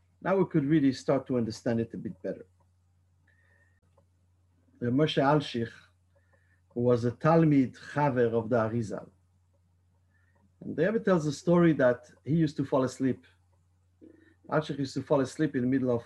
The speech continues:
the Arizal's shiurim. And he went to the Arizal and he told him that he's bothered by it.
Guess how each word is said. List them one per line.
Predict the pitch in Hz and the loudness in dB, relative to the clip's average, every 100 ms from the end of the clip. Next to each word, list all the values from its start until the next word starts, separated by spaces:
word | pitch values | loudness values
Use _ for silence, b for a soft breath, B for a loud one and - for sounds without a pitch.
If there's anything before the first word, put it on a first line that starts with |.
| - _ | -12 _
the | 110 | -4
Arizal's | 110 117 117 113 - - | -4 -2 -4 -4 -10 -16
shiurim. | - 127 131 101 90 _ _ _ _ _ b b b b b b b _ | -6 -2 -2 -4 -10 _ _ _ _ _ b b b b b b b _
And | - | -6
he | 123 | 0
went | 175 247 | 2 4
to | 254 | 4
the | 190 | 4
Arizal | 165 208 185 180 156 | 4 4 4 4 4
and | 139 | 2
he | 139 | 0
told | 190 190 147 | 2 2 2
him | 143 143 123 - | 0 0 -2 -4
that | 127 120 | -6 -2
he's | 165 135 | -2 2
bothered | 180 226 208 113 | 2 4 2 0
by | 104 | -4
it. | 90 - | -6 -10